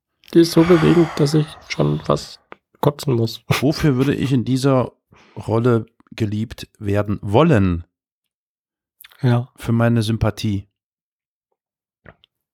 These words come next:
Speaker 1: Aber
Speaker 2: Also
Speaker 1: wer,
Speaker 2: als
Speaker 1: wer ist
Speaker 2: Maschmeyer.
Speaker 1: das?
Speaker 2: Wer ist das?
Speaker 1: Wer ist denn diese Sympathie?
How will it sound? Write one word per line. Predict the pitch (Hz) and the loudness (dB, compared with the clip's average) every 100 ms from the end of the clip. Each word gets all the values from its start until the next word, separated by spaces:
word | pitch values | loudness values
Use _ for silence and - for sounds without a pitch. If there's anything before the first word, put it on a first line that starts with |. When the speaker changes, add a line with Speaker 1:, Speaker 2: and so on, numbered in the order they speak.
| _ - | _ -2
Speaker 1:
Aber | 135 139 131 - _ _ _ _ _ _ _ _ _ _ _ _ _ _ _ _ _ _ _ _ _ _ _ _ _ _ _ | 0 2 2 0 _ _ _ _ _ _ _ _ _ _ _ _ _ _ _ _ _ _ _ _ _ _ _ _ _ _ _
Speaker 2:
Also | 117 113 | 0 2
Speaker 1:
wer, | |
Speaker 2:
als | - | 2
Speaker 1:
wer | 110 123 | 2 4
ist | 131 | 4
Speaker 2:
Maschmeyer. | 95 | 4
Speaker 1:
das? | 95 147 156 - - _ _ _ _ _ _ _ _ _ _ _ _ _ _ _ _ _ _ _ _ _ _ _ _ _ _ _ _ _ _ _ _ _ _ _ _ _ _ _ _ _ _ - | 2 2 0 -4 -16 _ _ _ _ _ _ _ _ _ _ _ _ _ _ _ _ _ _ _ _ _ _ _ _ _ _ _ _ _ _ _ _ _ _ _ _ _ _ _ _ _ _ -2
Speaker 2:
Wer | 113 | -2
ist | 113 139 | 0 -2
das? | 180 - - _ _ _ _ _ _ _ _ _ _ _ _ _ _ _ | -2 -4 -12 _ _ _ _ _ _ _ _ _ _ _ _ _ _ _
Speaker 1:
Wer | 139 151 | 2 4
ist | 156 - | 2 2
denn | 131 127 | 2 2
diese | 123 120 120 | 0 -2 0
Sympathie? | 120 123 120 113 - 123 113 | 0 0 0 0 0 -4 -4